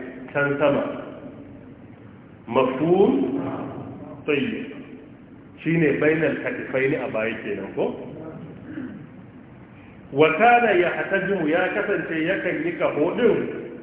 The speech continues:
li saba ashara, ranar goma sha bakwai ga wata. Aw tisa ashara ko ranar goma sha tara ga wata. Wa ihda wa ishirin, yana yi kuma ranar ashirin da ɗaya ga wata.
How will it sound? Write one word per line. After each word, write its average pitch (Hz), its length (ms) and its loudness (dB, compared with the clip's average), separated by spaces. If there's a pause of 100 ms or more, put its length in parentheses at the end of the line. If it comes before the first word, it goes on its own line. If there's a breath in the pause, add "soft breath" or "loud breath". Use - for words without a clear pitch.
li 143 260 -2
saba 165 420 2
ashara, 127 840 0
ranar 156 520 4
goma 165 340 2
sha 151 220 0
bakwai 135 420 -2
ga 110 100 -4
wata. 110 340 -4 (1000)
Aw 190 340 4
tisa 190 280 -2
ashara 156 640 -2
ko 170 200 4
ranar 165 500 4
goma 165 320 2
sha 156 280 0
tara 143 220 0
ga 110 120 -2
wata. 120 340 -2 (920)
Wa 135 180 0
ihda 156 500 4
wa 147 160 4
ishirin, 139 840 -2
yana 151 300 2
yi 139 240 0
kuma 131 220 0
ranar 139 480 0
ashirin 131 500 -4
da 135 80 -2
ɗaya 120 260 -4
ga 110 120 -4
wata. 98 280 -8